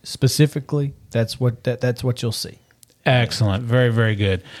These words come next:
Speaker 2: So we're coming up towards the end of the Big Yellow School Bus. And, and man, this has been a great show talking to my guests,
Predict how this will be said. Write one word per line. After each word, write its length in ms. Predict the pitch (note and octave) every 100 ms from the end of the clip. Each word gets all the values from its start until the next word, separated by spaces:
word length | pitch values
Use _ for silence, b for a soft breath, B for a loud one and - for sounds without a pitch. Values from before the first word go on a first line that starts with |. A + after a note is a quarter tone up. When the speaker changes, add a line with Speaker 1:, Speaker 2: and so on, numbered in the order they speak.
| B B
Speaker 2:
So 500 | - G3 F#3+ F#3+ -
we're 140 | F#3 F#3+
coming 200 | C4+ C4
up 200 | A3+ -
towards 240 | G3 D#3+
the 220 | C#3+ -
end 300 | - D#3+ C#3+
of 120 | C3 A#2
the 80 |
Big 200 | A#2 B2+
Yellow 240 | B2 A#2+ A#2
School 320 | - B2+ A2+
Bus. 300 | A2+ A#2+ -
And, 180 | A#2+ A#2+
and 220 | C#3+ C#3
man, 220 | D#3+ D#3+ C3+
this 140 | D3+
has 120 | C#3+
been 180 | C3+ C#3
a 40 |
great 400 | B2 A#2+ D3 D3
show 340 | - D3 C3 B2+
talking 380 | B2+ C3+ B2+ B2
to 60 |
my 140 | A#2+ A2
guests, 560 | C3 C3+ B2+ - -